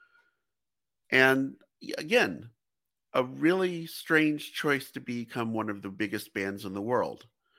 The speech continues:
But, you know, you look back to the early to mid, you know, the mid nineties, you know, Metallica's all over M T V, and they're all over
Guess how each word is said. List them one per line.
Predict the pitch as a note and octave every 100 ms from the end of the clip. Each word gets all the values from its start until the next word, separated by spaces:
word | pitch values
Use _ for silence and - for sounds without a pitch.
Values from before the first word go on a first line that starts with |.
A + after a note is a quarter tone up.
| _ _ _ -
But, | G2 F#2 - _ _ _ _ _ _ _ _ _ _ _ _ _ _
you | G2
know, | F2+
you | G2 G2+
look | G2+ G2
back | G#2 G#2 -
to |
the | G2+ G2
early | G2 A2 G#2+ G#2+
to |
mid, | G#2+ A2 A2+ -
you | G#2+
know, | F2+
the | F#2
mid | G#2 G#2
nineties, | A2 B2+ C#3 F#2 F2 A2 - - _ _ _ _ _ - -
you | -
know, | -
Metallica's | G#2 G2+ A#2 A2 A2 G#2+
all | A#2 A2 B2
over | C#3 C3+
M | F2+ E2+
T | G2
V, | F2 E2
and | E2
they're | G#2 A#2
all | B2+
over | C#3 C3+ F2+ D#2+